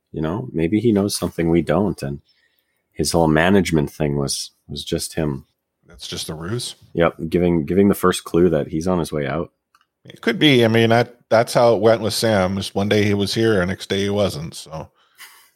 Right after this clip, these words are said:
Speaker 2: difference is Sam's not working for the league. <laughs> Whether or not Alex is, who knows?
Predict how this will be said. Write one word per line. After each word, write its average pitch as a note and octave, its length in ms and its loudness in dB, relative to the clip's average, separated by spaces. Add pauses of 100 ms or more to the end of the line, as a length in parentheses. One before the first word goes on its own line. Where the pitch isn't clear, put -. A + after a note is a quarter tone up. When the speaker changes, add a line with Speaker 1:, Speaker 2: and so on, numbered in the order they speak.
(100)
Speaker 2:
difference C3 360 0
is G2 100 -2
Sam's A#2 360 2
not F#2+ 160 2
working G2 300 -2
for F2 200 -4
the D#2+ 80 -2
league. E2 420 -6 (720)
<laughs> G2+ 120 0 (1700)
Whether C#3 220 4
or C3 40 2
not A2 160 4
Alex G#2 340 2
is, E2 160 -8
who F2+ 140 -10
knows? D#2+ 420 -10